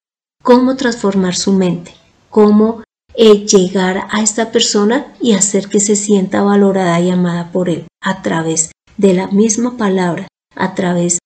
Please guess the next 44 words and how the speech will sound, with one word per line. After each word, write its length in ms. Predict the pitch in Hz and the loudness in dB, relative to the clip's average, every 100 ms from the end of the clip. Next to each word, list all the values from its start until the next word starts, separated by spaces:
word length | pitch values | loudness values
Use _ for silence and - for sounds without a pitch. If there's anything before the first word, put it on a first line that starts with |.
| _ _ _ | _ _ _
de 200 | - 202 | -2 2
la 160 | 185 180 | 2 2
iglesia, 600 | 175 180 180 160 - - _ - | 0 0 0 0 -4 -8 _ -10
a 160 | 190 - | -8 -4
través 320 | 185 180 180 | -2 -2 0
del 160 | 190 | 0
mismo 320 | 185 185 175 175 | 2 2 0 -2
Jesús. 560 | 190 175 - - - _ _ _ - | -4 -6 -8 -10 -14 _ _ _ -4
Sí, 400 | - 233 208 - | 0 2 2 0
claro 360 | 196 185 196 | -4 -2 -2
que 80 | - | -2
hay 80 | 196 | -2
muchos 360 | 190 202 - 202 | -2 -4 -4 -2
métodos 680 | 190 185 - 175 - - _ _ - | -2 -2 -6 -12 -14 -18 _ _ -6
y 100 | 226 | 0
muchas 440 | 196 190 196 180 | 2 2 -2 -4
teorías 440 | - 196 190 185 180 | 0 2 2 -2 -4
para 300 | - 208 202 | -4 -4 -2
poderlas 540 | 202 190 180 180 185 | 0 0 0 -2 -2
aplicar 400 | 190 202 202 196 | -4 0 0 0
en 100 | 180 | -2
las 140 | 185 - | -4 -4
personas 420 | 202 202 190 180 | -4 -4 -6 -8
que 140 | - | -8
quieren 240 | 202 180 175 | -4 -2 -2
acabar 320 | - 185 175 | -4 -6 -4
con 160 | 185 | -6
su 160 | 180 190 | -4 -4
vida, 240 | 180 170 - _ _ _ | -4 -6 -14 _ _ _
pero 260 | 202 185 190 | 0 2 0
Dios 420 | 214 294 - - _ _ _ - | 0 0 -2 -16 _ _ _ -6
es 220 | 170 - | -2 0
el 140 | 185 | -2
que 160 | - 180 | -2 -2
da 120 | 170 | 0
la 120 | 170 | -2
mejor, 480 | 170 175 170 180 - - _ _ _ | -2 -4 -4 -4 -6 -12 _ _ _
el 200 | - 208 | 4 6
mejor 420 | 208 185 196 185 | 6 2 0 0
remedio 380 | 202 202 202 214 | 2 2 4 4
y 40 | |
la 100 | 208 | 2
mejor 300 | 190 180 190 | 0 -4 -8
solución. 520 | 180 190 185 175 - | -8 -8 -6 -8 -10